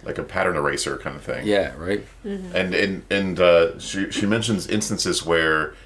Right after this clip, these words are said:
Speaker 1: entire cities were erased using balefire, and you can imagine the kind of damage that would do. I think she, she mentions that that, like, weakens the actual pattern itself. We don't know what that looks like or what that could cause, but it could potentially be reality ending, I suppose.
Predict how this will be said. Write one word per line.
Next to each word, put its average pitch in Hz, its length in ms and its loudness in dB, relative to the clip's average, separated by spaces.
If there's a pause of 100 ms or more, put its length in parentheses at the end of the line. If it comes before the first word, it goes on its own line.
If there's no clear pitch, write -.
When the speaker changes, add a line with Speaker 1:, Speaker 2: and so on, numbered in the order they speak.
Speaker 1:
entire 90 380 2
cities 90 440 -2
were 78 320 -2
erased 80 400 -2
using 78 240 -6
balefire, 76 760 2 (340)
and 85 100 -6
you 82 60 -4
can 82 80 -6
imagine 85 380 0
the 76 60 -12
kind 80 280 -4
of 69 200 -8 (200)
damage 87 320 -2
that 69 180 -2
would - 80 -8
do. 69 140 -6
I 76 40 -4
think - 220 -4
she, 95 240 -2 (160)
she - 140 -2
mentions 113 360 2
that 82 160 2
that, 80 200 2
like, 78 180 0
weakens 85 400 -2
the 80 100 0
actual 78 300 -2
pattern 76 340 -2
itself. 73 380 -4 (220)
We 101 80 2
don't 95 120 4
know 87 80 4
what 82 120 4
that 73 140 -2
looks 110 260 0
like 80 200 0
or 76 60 -4
what 76 140 -2
that - 160 -6
could - 100 -18
cause, 80 420 0
but - 160 -12
it - 80 -8 (680)
could - 340 -4
potentially 156 420 -4
be 120 220 -2 (140)
reality 117 500 0
ending, 180 260 -2
I 175 60 2
suppose. 170 580 0